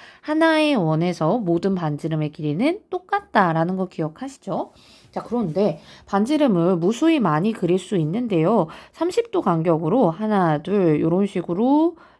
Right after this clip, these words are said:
요런 식으로, 요런 식으로 그렸다라는 말로 이해를 하면 되겠네요.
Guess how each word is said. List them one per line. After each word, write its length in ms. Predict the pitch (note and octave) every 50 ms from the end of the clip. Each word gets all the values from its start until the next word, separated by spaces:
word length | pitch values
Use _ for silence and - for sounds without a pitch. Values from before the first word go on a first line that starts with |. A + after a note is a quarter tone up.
| _ -
요런 220 | F3 E3 E3 F3 E3+
식으로, 520 | E3 F3+ E3 - E3+ G3+ B3 C#4+ D#4+ D4
요런 280 | G#3 E3 E3 F3 G#3 G3+
식으로 340 | - G3 F3 - F#3+ A#3
그렸다라는 840 | A#3 - F3+ F#3+ G#3 - - A#3+ B3+ C4+ C4 A#3 F3+ E3 E3 E3+ D#3+
말로 420 | D#3 D3+ D3 D3 D3 F3+ B3+ C#4+
이해를 440 | A#3 E3+ E3+ E3 D#3 D#3 E3 D#3+ G3+
하면 240 | C4+ C#4 D4 C4 A#3+
되겠네요. 640 | - E3 D3 E3+ G3+ A3 F#3 D#3+ D#3 D#3+ G3 D4